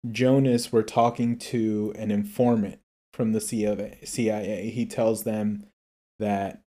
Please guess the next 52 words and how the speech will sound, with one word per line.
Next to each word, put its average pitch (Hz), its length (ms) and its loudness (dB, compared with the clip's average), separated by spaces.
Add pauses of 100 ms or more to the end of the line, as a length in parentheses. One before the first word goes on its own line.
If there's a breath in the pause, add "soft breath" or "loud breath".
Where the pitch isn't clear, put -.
(120)
Clyde 123 360 4
is 110 160 -2
extremely 139 640 2
intelligent. 110 840 0 (100)
They 110 80 -4
call 117 200 0
him 117 160 0
the 110 100 0
Brains. 110 920 -2 (360)
They 117 100 4
think 160 200 4
he's 131 200 2
a 117 60 6
spy, 120 380 4
and 110 240 0
he 117 80 -2
was 107 120 0
telling 113 220 -2
him, 101 100 2
"No, 104 240 0
I'm 117 200 2
a 113 40 2
spy. 110 380 2
We're 110 220 4
a 107 60 2
dime 107 300 0
a 98 40 -2
dozen." 101 680 -2 (320)
But 104 140 -2
Clyde 117 360 2
is 107 120 -4
the 117 80 2
one 110 180 2
that - 260 -4
orchestrates 117 840 2
this. - 420 -10 (400)
And 123 200 2
so 127 220 6
I'm 131 200 4
like, 123 320 2
"Okay, 139 360 6
how 160 540 4
high 143 360 2
and 127 220 2
mighty 123 340 0
is 110 160 0
Clyde?" 127 360 0
Because 117 300 0
not 143 180 4
only 151 180 4
is 127 140 2
he 127 400 0